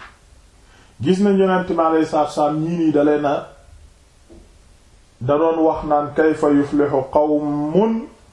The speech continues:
fa'alu bi nabiyyihim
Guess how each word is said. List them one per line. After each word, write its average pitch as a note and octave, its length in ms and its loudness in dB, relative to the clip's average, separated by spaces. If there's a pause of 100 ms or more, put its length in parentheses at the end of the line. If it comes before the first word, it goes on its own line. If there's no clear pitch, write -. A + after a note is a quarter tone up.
(340)
fa'alu D3+ 600 2
bi C#3 160 0
nabiyyihim C3+ 1080 0